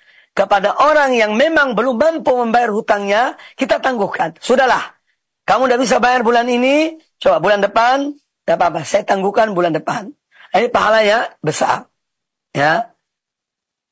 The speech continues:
Kemudian hal yang kedua, ada orang yang memang berhutang dan memang niatnya tidak mau membayar. Ini dosa besar. Di dunia tidak dibayar, nanti di akhirat akan di-, dituntut oleh orang yang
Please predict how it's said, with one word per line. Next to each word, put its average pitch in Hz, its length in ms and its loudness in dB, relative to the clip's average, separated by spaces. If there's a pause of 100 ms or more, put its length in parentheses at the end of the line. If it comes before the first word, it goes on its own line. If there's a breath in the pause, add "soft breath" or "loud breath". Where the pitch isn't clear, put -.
(320)
Kemudian 330 320 0
hal 320 160 4
yang 302 80 2
kedua, 277 400 2
ada 277 160 0
orang 285 240 2
yang 269 160 2
memang 262 240 2
berhutang 220 560 0
dan 214 160 0
memang 240 320 0
niatnya 226 560 0
tidak - 400 -2
mau 208 240 2
membayar. 165 560 -2 (640)
Ini 233 240 0
dosa 214 320 2
besar. 170 400 -2 (800)
Di - 160 -4
dunia 247 720 2 (240)
tidak 202 320 0
dibayar, 220 880 0
nanti 214 320 -2
di 214 80 2
akhirat 208 400 0
akan 196 240 0
di-, 226 240 -2 (160)
dituntut 208 720 -2 (320)
oleh 190 240 2
orang 196 320 2
yang 202 180 2